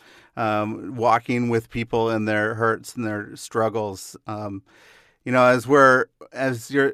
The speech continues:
we're setting this type of, of culture, one of the things that we're gonna have to do is be very patient,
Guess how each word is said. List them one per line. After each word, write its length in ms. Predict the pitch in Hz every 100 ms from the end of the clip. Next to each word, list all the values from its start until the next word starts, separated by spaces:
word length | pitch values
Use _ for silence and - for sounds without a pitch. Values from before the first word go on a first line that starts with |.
| -
we're 220 | - 135
setting 520 | 117 - 160 170 170 139
this 300 | 123 113 -
type 360 | 123 123 120
of, 160 | 120 104 -
of 240 | 117 -
culture, 480 | - 151 - 131 113
one 160 | 117 160
of 80 |
the 100 | 139
things 360 | 117 123 117 110
that 180 | 120 110
we're 140 | 113
gonna 240 | 110 107 104
have 180 | 113
to 120 | - 101
do 380 | 98 120 113 110
is 200 | 104 -
be 260 | 113 117
very 340 | 113 131 139 131
patient, 580 | - 123 117 123 107